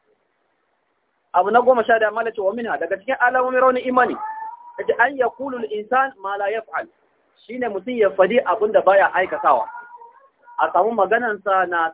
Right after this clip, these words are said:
sabawa aikinsa. Qala Allah ta'ala, Allah subhanahu wa ta'ala yana cewa, "Ya ayyuhallazina amanu, lima taquluna ma la taf'alun?" Allah ce, "Ya kuna kuka yi imani, me yasa kuke fadin abin da ba ku aikatawa?"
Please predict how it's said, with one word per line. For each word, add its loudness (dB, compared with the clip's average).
sabawa 0
aikinsa. -8
Qala 2
Allah 2
ta'ala, 2
Allah 2
subhanahu -2
wa 0
ta'ala 2
yana 0
cewa, 2
"Ya 4
ayyuhallazina 0
amanu, -2
lima 2
taquluna 0
ma 2
la 2
taf'alun?" -4
Allah -2
ce, -8
"Ya 4
kuna -6
kuka -10
yi -8
imani, -2
me -2
yasa 2
kuke -2
fadin 0
abin -2
da 6
ba 4
ku 0
aikatawa?" 0